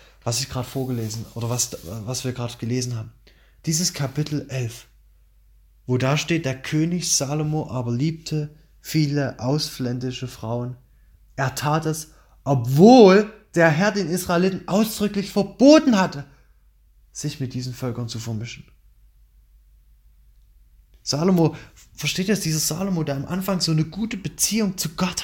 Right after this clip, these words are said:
hat, der, wo alles super ist, wo alles perfekt ist, du kannst nicht besser starten. Der, der übertritt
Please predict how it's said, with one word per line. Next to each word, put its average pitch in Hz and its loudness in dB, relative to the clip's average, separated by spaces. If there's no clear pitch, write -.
hat, - -20
der, 170 0
wo 151 -6
alles 247 4
super 220 2
ist, 160 -6
wo 180 -6
alles 254 0
perfekt 240 -2
ist, 196 -8
du 196 -10
kannst 262 -2
nicht 294 0
besser 240 2
starten. 185 -6
Der, 135 -8
der 131 0
übertritt 147 -2